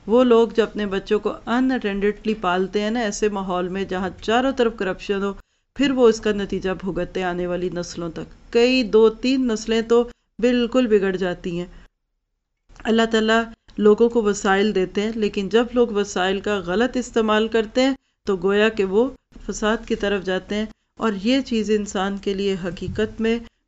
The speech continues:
बहुत ही ज़्यादा, अपने लिए, दूसरों के लिए भी नुकसान का सबब है। एक और बात इस आयत से पता चलती है, और वो क्या कि लोगों के ज़ाती गुनाहों की वजह से दूसरी मखलूक को भी तकलीफ़ होती है।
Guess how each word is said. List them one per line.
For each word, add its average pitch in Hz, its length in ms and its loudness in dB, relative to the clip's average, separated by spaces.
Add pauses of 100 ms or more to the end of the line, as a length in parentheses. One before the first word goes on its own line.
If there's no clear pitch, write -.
बहुत 240 300 0
ही 240 100 0
ज़्यादा, 190 420 0 (760)
अपने 220 260 0
लिए, 233 280 2
दूसरों 214 440 0
के 262 100 -2
लिए 226 140 2
भी 214 80 0
नुकसान 190 420 -6
का 185 140 -4
सबब 170 380 -8
है। 175 120 -8 (320)
एक 226 180 2
और 254 160 4
बात 196 300 0
इस 196 140 -6
आयत 185 200 -2
से 202 100 -2
पता 190 260 -4
चलती 190 360 -6
है, 208 60 2
और 202 120 0
वो 190 200 0
क्या 220 260 -2 (440)
कि 247 120 2
लोगों 202 460 2
के 233 180 -2
ज़ाती 190 580 -2
गुनाहों 202 400 0
की 196 140 -4
वजह 175 320 -6
से 170 220 -8 (640)
दूसरी 233 560 2
मखलूक 214 600 0
को 220 180 6
भी 233 160 2 (400)
तकलीफ़ 208 400 -2
होती 190 340 -4
है। 226 120 2